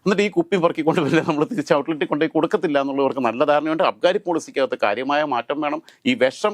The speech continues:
കലക്കി കൊടുക്കുന്ന സ്ഥിതി മാറണം. അവ-, ആരോഗ്യമുള്ള ഒരു സമൂഹത്തെ സൃഷ്ടിക്കാൻ, കാരണം ഈ കുഞ്ഞുങ്ങൾ അകാലത്തിലെ അനാഥരാവാവുന്ന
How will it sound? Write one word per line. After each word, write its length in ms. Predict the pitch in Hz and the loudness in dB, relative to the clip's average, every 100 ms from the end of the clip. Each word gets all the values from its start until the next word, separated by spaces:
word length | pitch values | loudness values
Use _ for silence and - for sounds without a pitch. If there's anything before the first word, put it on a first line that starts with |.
| - | 0
കലക്കി 220 | 139 139 143 | -2 -2 -2
കൊടുക്കുന്ന 280 | 127 120 - | -2 -2 -6
സ്ഥിതി 280 | - 113 156 156 | -2 0 2 2
മാറണം. 320 | 147 143 170 165 _ _ - 107 | 2 0 -4 -6 _ _ -4 0
അവ-, 160 | 117 92 131 | 2 4 2
ആരോഗ്യമുള്ള 520 | 185 202 208 175 151 | 2 0 0 0 0
ഒരു 60 | 143 135 | -2 -2
സമൂഹത്തെ 400 | 120 139 147 156 | -2 -2 0 -2
സൃഷ്ടിക്കാൻ, 460 | 143 - 139 143 143 - _ 127 | -4 -6 -2 0 -2 -6 _ -2
കാരണം 240 | 131 147 - _ - | 0 -2 -6 _ -2
ഈ 40 | 156 | 2
കുഞ്ഞുങ്ങൾ 380 | 143 160 165 165 - _ - | 2 4 4 2 -2 _ -2
അകാലത്തിലെ 520 | 127 147 156 - 156 160 - 135 | 2 2 2 0 0 0 0 0
അനാഥരാവാവുന്ന 720 | 135 165 175 165 147 151 | 0 0 0 0 0 0